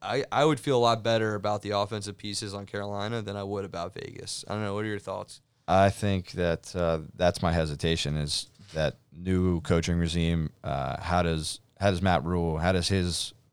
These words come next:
Speaker 2: coaching style and offense translate into the N F L with Kyle Allen at,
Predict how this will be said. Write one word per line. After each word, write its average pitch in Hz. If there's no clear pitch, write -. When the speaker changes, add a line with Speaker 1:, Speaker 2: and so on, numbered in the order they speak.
Speaker 2:
coaching 90
style 90
and 85
offense 87
translate 82
into 90
the 85
N 82
F -
L 92
with 85
Kyle 82
Allen 69
at, 57